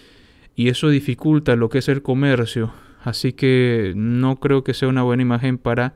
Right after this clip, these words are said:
el Alto en general.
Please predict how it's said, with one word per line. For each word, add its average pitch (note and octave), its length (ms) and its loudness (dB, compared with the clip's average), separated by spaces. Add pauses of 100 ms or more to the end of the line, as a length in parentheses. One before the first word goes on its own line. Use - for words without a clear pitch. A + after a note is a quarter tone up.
(680)
el C3 260 2
Alto D#3+ 460 2
en E3+ 180 0
general. A#2+ 840 -2